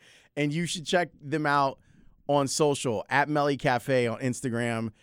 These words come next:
If you don't believe me about the food over there, just take a look at what they have. Trust me, you will love it.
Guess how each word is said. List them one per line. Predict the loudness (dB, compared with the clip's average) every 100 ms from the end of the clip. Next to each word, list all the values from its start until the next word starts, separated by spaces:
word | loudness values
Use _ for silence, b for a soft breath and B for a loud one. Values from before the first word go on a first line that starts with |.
| _
If | -10
you | -4
don't | 0 0 2
believe | 0 0 -2 -2
me | -2 0
about | 2 2 2
the |
food | -4 -2 0 2
over | 2
there, | 2 2 0 -4 _ _ -16
just | -6
take | -4 -2
a | -4
look | 2 2 2
at | -2
what | -4 -2
they | -2 -2
have. | -4 -6 -8 -14 _ _ _ _ _ _ -20 -14
Trust | -2 2 2 2
me, | -2 -2
you | -4 -4 -4
will | -4 -4
love | -6 -8
it. | -10